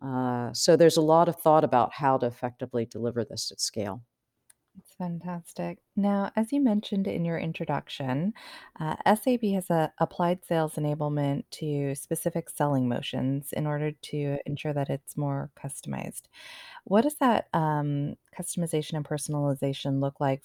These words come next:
Speaker 2: for reps and leaders in terms of enablement programs? And, um, to click a little bit further into that, why is personalization important for the enablement experience?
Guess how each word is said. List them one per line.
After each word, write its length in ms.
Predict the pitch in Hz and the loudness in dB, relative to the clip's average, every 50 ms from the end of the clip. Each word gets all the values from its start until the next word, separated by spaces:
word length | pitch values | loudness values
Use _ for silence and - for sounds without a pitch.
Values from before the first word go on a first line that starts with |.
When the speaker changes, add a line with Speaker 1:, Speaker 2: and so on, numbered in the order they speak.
| - | -2
Speaker 2:
for 360 | - 143 135 131 131 131 131 - | 0 2 4 4 4 2 2 0
reps 400 | - 147 143 139 - - - - | 0 2 2 2 2 0 -2 -2
and 220 | - 143 139 139 | 0 0 2 2
leaders 500 | 139 135 139 139 131 127 127 131 131 - - - | 2 2 2 2 2 2 0 0 -2 -4 -4 -2
in 160 | - 143 143 | -2 -2 -2
terms 460 | - - - 160 151 147 147 147 143 | -4 -6 -6 -2 -2 0 -2 -2 -4
of 400 | - - 131 139 139 139 135 151 - | -4 -2 0 0 0 0 -2 -2 -2
enablement 600 | - 143 139 139 139 139 143 139 139 131 127 - | 0 0 2 2 2 2 2 2 2 2 0 -2
programs? 800 | - - 139 131 120 - 127 127 127 131 135 151 175 175 - - _ - - - - - - - _ - | -2 0 0 0 0 0 -2 0 0 0 0 0 -2 -4 -8 -12 _ -20 -20 -20 -20 -20 -20 -16 _ -2
And, 580 | 175 165 160 156 151 147 147 147 143 147 143 - - - _ _ - | 0 2 4 4 4 2 2 2 2 0 -2 -4 -8 -16 _ _ -4
um, 440 | 160 151 147 143 143 139 143 143 | -2 0 0 0 0 -2 -2 -4
to 100 | - - | -4 -6
click 240 | 180 - - 202 - | -6 -4 -4 -4 -2
a 60 | 170 | -2
little 240 | 160 160 160 160 170 | 0 0 2 0 0
bit 180 | 165 170 - - | 0 -2 -2 -2
further 300 | - 147 143 139 135 139 | -2 -2 0 2 2 2
into 220 | 147 151 143 151 | 0 0 -2 -2
that, 320 | 143 131 131 131 131 139 - - - - - - - - - | -2 0 0 2 0 -2 -4 -8 -18 -20 -20 -20 -20 -16 -4
why 280 | - 170 165 160 180 214 | 2 4 6 6 6 6
is 140 | 233 220 - | 4 2 -2
personalization 840 | _ - 175 170 - - 165 156 151 151 143 143 147 139 139 - - | _ -2 -2 -2 -2 -2 -2 -2 0 0 0 0 0 0 0 -2 -2
important 540 | 139 135 135 - - - - - - 156 - | 0 0 -2 -2 -2 -2 -2 -2 -2 -4 -4
for 120 | - 147 | -2 -2
the 120 | 143 143 139 | 0 0 2
enablement 520 | 135 131 131 131 131 135 131 127 120 120 | 2 2 2 0 0 0 0 0 0 -2
experience? 640 | 135 - - - - 69 67 67 67 - - - - | -4 -6 -10 -8 -6 -4 -4 -4 -4 -6 -8 -12 -16